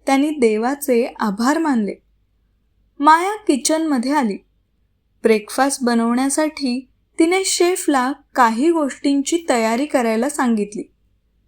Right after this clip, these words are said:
"हॅलो यंग लेडी," किचनमध्ये शिरत रोझी बोलली. "काय मग, कसं झालं तुमचं वर्कआउट आज?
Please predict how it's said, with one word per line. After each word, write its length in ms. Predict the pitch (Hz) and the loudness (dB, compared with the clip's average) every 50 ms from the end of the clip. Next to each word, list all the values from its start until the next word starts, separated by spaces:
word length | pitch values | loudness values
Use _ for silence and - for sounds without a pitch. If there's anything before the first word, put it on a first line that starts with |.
| _ _ _ _ _ _ _ _ _ _ _ _ - - | _ _ _ _ _ _ _ _ _ _ _ _ -2 2
"हॅलो 380 | 277 269 262 262 269 302 330 359 | 4 4 4 4 2 0 2 2
यंग 320 | 349 339 302 269 262 262 | 0 0 0 -2 0 0
लेडी," 340 | 262 247 240 226 214 196 233 - _ _ _ _ _ _ _ _ _ _ _ _ _ _ - | 0 0 0 0 -2 -4 -6 -10 _ _ _ _ _ _ _ _ _ _ _ _ _ _ 0
किचनमध्ये 760 | 311 294 277 294 381 370 392 381 381 370 349 320 330 349 370 | 0 0 2 2 0 0 0 0 0 0 0 0 2 0 0
शिरत 680 | 349 - - 349 330 285 254 240 269 - - _ - - | 0 0 0 0 0 0 0 -2 -4 -6 -10 _ -4 0
रोझी 400 | 269 240 226 226 214 233 277 320 | 2 2 2 2 0 0 0 2
बोलली. 380 | 311 285 262 233 208 196 175 - - _ _ _ _ _ _ _ _ _ _ _ _ _ _ _ _ _ _ _ _ _ _ _ _ - | 2 2 0 0 -2 -4 -8 -10 -14 _ _ _ _ _ _ _ _ _ _ _ _ _ _ _ _ _ _ _ _ _ _ _ _ 0
"काय 260 | 226 220 226 240 262 | 2 2 2 2 0
मग, 360 | 269 254 254 269 294 294 294 - _ - | -2 0 0 -2 -2 -4 -6 -8 _ -2
कसं 280 | 240 226 - - 302 | -2 0 0 0 0
झालं 320 | 311 311 302 294 285 311 339 349 | 2 2 2 2 2 0 0 0
तुमचं 340 | 349 330 320 302 - 311 294 | -2 -2 -2 0 0 2 2
वर्कआउट 500 | 285 269 254 254 - 247 240 233 233 240 | 2 0 -2 0 0 0 0 0 0 0
आज? 220 | 214 196 185 - | 0 -2 -2 -4